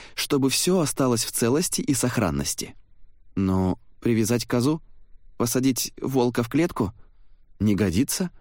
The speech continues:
Веревки у перевозчика нет. Лодка у него есть, а веревки нет. Каким же образом волк и коза остаются на месте и не убегают, как только он берется за весла?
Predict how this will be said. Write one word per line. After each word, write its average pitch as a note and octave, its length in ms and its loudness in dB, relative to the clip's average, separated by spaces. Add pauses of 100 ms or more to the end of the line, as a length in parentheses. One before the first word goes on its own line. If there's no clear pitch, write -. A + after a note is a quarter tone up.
(280)
Веревки B2 460 0
у G#2+ 60 2
перевозчика G#2+ 560 2
нет. G2+ 240 -2 (840)
Лодка C3+ 400 2
у B2+ 80 4
него C3 240 4
есть, B2 320 2
а C#3 40 4
веревки D3+ 320 2
нет. - 260 0 (440)
Каким C#3+ 320 0
же B2+ 200 2
образом C#3 460 2
волк B2 380 2
и A2+ 40 0
коза A2+ 400 2
остаются B2+ 520 0
на A#2+ 140 2
месте A#2 420 0
и C#3 60 2
не D3 100 2
убегают, C#3+ 600 0 (240)
как B2+ 200 -2
только A#2 380 0
он C#3 200 2
берется C3 340 2
за D3 100 2
весла? F2 380 -2